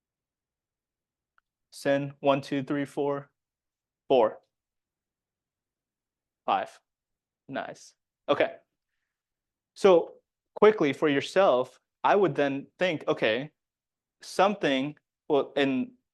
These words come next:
there's some type of relationship between blood and sin, right? And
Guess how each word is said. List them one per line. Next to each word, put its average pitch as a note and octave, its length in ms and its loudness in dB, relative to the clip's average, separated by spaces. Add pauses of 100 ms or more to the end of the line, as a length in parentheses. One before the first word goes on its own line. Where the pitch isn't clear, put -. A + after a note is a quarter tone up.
(360)
there's D3 180 2
some F#3+ 320 2
type C#3+ 240 -2
of C3+ 60 -4
relationship B2 600 -4
between B2+ 340 -6
blood B2+ 260 0
and D3+ 100 -6
sin, G2+ 300 -10 (1040)
right? C#3+ 300 2 (600)
And C#3 300 -2